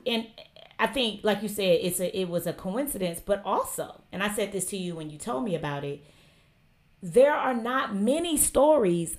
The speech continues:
about black crime in, that's, you know, a show or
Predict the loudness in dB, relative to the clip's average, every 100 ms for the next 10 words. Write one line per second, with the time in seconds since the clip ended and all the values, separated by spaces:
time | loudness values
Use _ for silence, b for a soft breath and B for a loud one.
0 | -2 0 2 2 4 2 0 -12 -6 2
1 | 2 2 -2 -16 -20 _ -2 0 2 2
2 | 0 -2 -8 -2 2 2 0 -4 -8 _
3 | _ _ _ _ _ 4 4 2 -8 -18
4 | _ -6 -2 6 6 6 0 -12 _ _
5 | -20 -20 _ 0 4 8 10 10 10 6
6 | 6 6 2